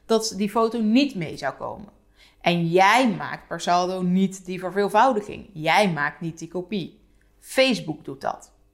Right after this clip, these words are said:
Nou, je hebt misschien ook al wel gehoord over die nieuwe Digital Single Market richtlijn, waar bijvoorbeeld ook dat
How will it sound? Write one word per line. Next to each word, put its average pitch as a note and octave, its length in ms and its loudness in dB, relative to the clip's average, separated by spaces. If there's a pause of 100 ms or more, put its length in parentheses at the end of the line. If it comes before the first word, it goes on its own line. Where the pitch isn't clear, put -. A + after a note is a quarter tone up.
(440)
Nou, E3 180 0
je F#3 60 4
hebt G#3 120 4
misschien A3+ 300 -6
ook A#3+ 80 -2
al B3 100 2
wel A3+ 180 2
gehoord A3 460 0
over G3+ 480 -2 (200)
die F#3+ 220 0
nieuwe G3+ 520 4
Digital G3 320 -2
Single G3 440 -4
Market G#3+ 420 2
richtlijn, G#3 640 0
waar D#3+ 220 4
bijvoorbeeld E3+ 440 -8
ook G3+ 220 2
dat D#3 240 -4